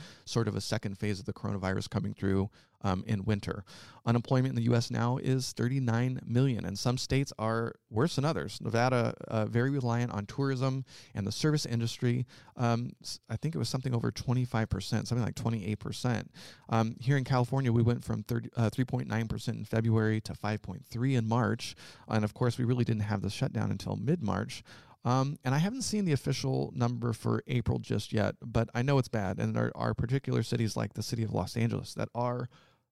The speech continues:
horrendous. Um, but here's the thing. It's really not the complete co-, picture, unfortunately. You have a lot of people that have exhausted their benefits that were already on unemployment since March, and they haven't gotten anything. So from March to May, you've got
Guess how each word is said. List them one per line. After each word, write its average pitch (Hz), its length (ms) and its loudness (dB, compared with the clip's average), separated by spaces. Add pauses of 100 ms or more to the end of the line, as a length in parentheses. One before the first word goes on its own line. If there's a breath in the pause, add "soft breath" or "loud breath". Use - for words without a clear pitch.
(220)
horrendous. 117 580 2 (460 loud breath)
Um, 190 360 2 (160)
but 165 120 2
here's 233 180 2
the 240 80 -2
thing. 135 340 2
It's - 220 0
really 160 180 4
not 143 240 2 (240)
the 123 80 0
complete - 380 0 (160)
co-, 123 100 0 (120)
picture, 104 460 -2 (100)
unfortunately. 110 680 0 (360 loud breath)
You 151 80 8
have 170 80 4
a 151 40 2
lot 135 160 4
of 117 60 -2
people 131 240 0
that 117 160 4
have 117 140 2
exhausted 113 580 2
their 110 100 2
benefits 110 420 0
that 104 140 0
were 107 180 -4
already 110 360 2
on 110 240 0
unemployment 117 720 0
since 107 300 -4
March, 107 360 -2 (380 loud breath)
and 101 120 -6
they 110 40 0
haven't 143 160 2
gotten 107 220 2
anything. 120 480 0 (360 loud breath)
So 117 220 2
from 113 240 -2
March 135 300 -2
to - 60 0
May, 135 380 0
you've 120 300 -2
got 123 360 0